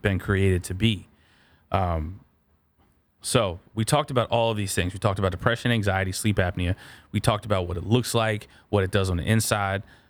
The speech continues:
We talked about, um, all the whats.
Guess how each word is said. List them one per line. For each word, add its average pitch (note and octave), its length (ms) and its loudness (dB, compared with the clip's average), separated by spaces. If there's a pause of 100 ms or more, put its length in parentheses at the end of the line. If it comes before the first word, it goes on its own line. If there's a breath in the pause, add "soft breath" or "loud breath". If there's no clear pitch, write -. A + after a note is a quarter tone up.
We G#2 100 0
talked G2+ 280 0
about, F#2 400 -2 (500)
um, F#2 460 -4 (1300)
all C3 180 4
the B2 100 2
whats. G2+ 680 -4